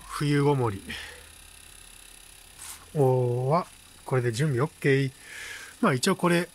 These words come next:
隣の製材所の事務所と、まあ、僕の家の書斎かな？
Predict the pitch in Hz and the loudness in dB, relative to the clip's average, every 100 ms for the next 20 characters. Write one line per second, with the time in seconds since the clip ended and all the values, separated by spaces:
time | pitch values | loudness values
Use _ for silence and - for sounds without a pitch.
0 | - - - 170 180 180 175 - - - | -20 -20 0 2 2 2 -2 -4 -16 -20
1 | - - - - - - - - 165 170 | -20 -20 -20 -20 -20 -12 -4 2 4 4
2 | 175 165 208 135 131 139 156 143 - 127 | 2 2 0 0 0 0 0 -2 -2 -2
3 | 113 - - - - - - - - - | -2 -6 -20 -20 -20 -20 -20 -20 -20 -20
4 | - - - - - 165 131 127 156 147 | -20 -20 -20 -6 0 2 2 0 2 4
5 | 147 156 156 143 101 - 131 - 175 190 | 4 4 4 2 -2 -2 0 2 2 2
6 | 254 - - - - - - - - 175 | -2 -10 -16 -16 -14 -14 -14 -16 -2 0
7 | 214 | 0